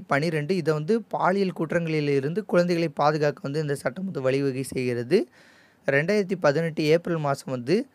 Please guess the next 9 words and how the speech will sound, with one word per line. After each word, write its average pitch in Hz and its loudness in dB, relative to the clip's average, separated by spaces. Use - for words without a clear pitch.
குழந்தை 202 6
சொல்லக்கூடிய 165 0
ஸ்டேட்மெண்ட் 175 0
அப்படியே 156 0
வாங்கிக்கோங்க. 147 0
குழந்தையெல்லாம் 165 0
வந்து 156 2
அடிக்கடி 139 -2
கூப்பிடக்கூடாது. 143 2